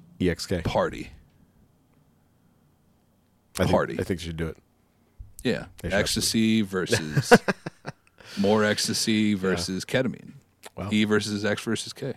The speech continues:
Speaker 1: Look at you knowing your drugs. A little scared right
Speaker 2: Uh,
Speaker 1: now.
Speaker 2: what? I don't know. I blacked out.
Speaker 1: <laughs>
Speaker 2: That was a different person talking.
Speaker 1: Because of the E X K. Uh, let's see here.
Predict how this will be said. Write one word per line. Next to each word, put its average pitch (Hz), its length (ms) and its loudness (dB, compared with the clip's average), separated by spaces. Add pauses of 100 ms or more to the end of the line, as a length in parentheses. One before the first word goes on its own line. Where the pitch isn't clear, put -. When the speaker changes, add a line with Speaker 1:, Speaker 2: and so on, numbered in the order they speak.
Speaker 1:
Look 101 120 -8
at - 100 -6
you 117 80 0
knowing 76 220 2
your 78 100 -2
drugs. 80 340 -6 (640)
A - 20 -8
little 90 100 -4
scared 90 240 -4
right 80 120 -4
Speaker 2:
Uh, - 40 0
Speaker 1:
now. 110 80 0
Speaker 2:
what? 120 300 0 (180)
I 110 60 -2
don't 113 100 2
know. 101 40 2
I 107 60 0
blacked 110 320 2
out. 90 200 2
Speaker 1:
<laughs> 120 220 6
Speaker 2:
That 110 100 2
was 120 120 2
a 123 60 -2
different 120 260 0
person 113 280 0
talking. - 340 -8
Speaker 1:
Because 98 240 4
of 92 100 2
the 90 80 -2
E 92 120 0
X - 160 -4
K. 113 140 -2 (720)
Uh, 98 420 4 (800)
let's - 120 -18
see 90 120 -4
here. 73 220 -6